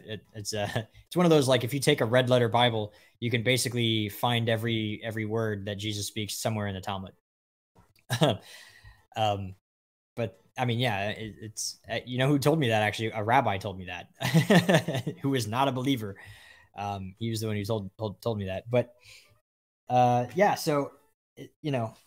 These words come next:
it might, again, it might, th-, this is one of those things that might kinda be a hard pill to swallow for a lot of Christians, 'cause Christians love talking about the afterlife. They love the idea of a, an eternal hell and torment that, that's, that has saved,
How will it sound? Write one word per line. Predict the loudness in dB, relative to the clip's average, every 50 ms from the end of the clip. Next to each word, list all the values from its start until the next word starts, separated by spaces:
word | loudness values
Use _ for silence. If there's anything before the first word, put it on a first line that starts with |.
| _ _ _ _ _ _ _ _ _ _ _ _ _ _ _ _ _ _ _ _ _ _ _ _ _ _ _ -12
it | -8 -6
might, | -4 -4 0
again, | 0 4 4 4 4 4
it |
might, | 4 2 2 0 -2
th-, | -8 -8 -4
this | -2 0 0 0
is | 0 -2 0
one | 0 2 4
of |
those | 4 2 2 2
things | 0 0 0 -2
that | -4 -4
might | -4 -6 -6 -4
kinda | -4 -4 -2
be | -2 -2
a | 0
hard | 0 0 -2 0
pill | -2 -2 -2
to | -2
swallow | -2 -4 -4 -2 -4 -4
for | -4 -4
a | -2
lot | -2 -2 -2
of | -2
Christians, | -4 -4 -4 -6 -8 -10 -10
'cause | -12 -12 -10 -6
Christians | -6 -6 -4 -4 -6 -6 -6 -4
love | -4 -2 -2 -2 0
talking | 2 2 2 2 0
about | -2 -2 -2
the | -2 -2
afterlife. | -2 -2 -2 -4 -4 -2 -2 -4 -4 -8
They | -10 -10
love | -8 -4 -2 0 2 2 0 0 -2
the | -2 -2 0
idea | -2 -2 -4 -4 -4 -4 -4
of | -4 -6
a, | -10
an | -12 _ _ _ _ _ _ _ -6 -6
eternal | -4 -2 -2 0 0 0 0
hell | 0 2 2 2 2 0
and | -2 -2
torment | -2 -2 0 0 0 0 -2 -2 -4 -10 -12 -12
that, | -12 -12 -12 _ _
that's, | -14 -12 -10 -8 -10 -10 -12 _ _ _ _ _ _ _ _ _ _ _ _ -4
that | -2 -2 0 2
has | 2 2 2 0 0
saved, | -2 0 2 4 4 4 4 2 0 -2 -6 -12